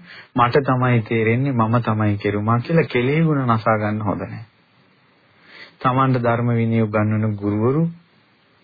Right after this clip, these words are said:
ගැන කෙලෙහි ගුණේ තියෙන්න ඕන. මේ ධර්මයේ තියෙන සංසාරයෙන් එතර වීම පිණිසයි.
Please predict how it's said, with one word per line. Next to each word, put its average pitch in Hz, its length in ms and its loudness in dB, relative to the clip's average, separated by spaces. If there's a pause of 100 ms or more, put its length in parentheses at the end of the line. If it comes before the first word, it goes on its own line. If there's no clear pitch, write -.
(300)
ගැන 123 300 2
කෙලෙහි 127 420 0
ගුණේ 120 280 0
තියෙන්න 101 360 -6
ඕන. 101 280 -12 (1900)
මේ 127 240 0
ධර්මයේ 127 440 2
තියෙන 135 380 2
සංසාරයෙන් 131 760 0
එතර 123 280 0
වීම 120 280 0
පිණිසයි. 107 460 -4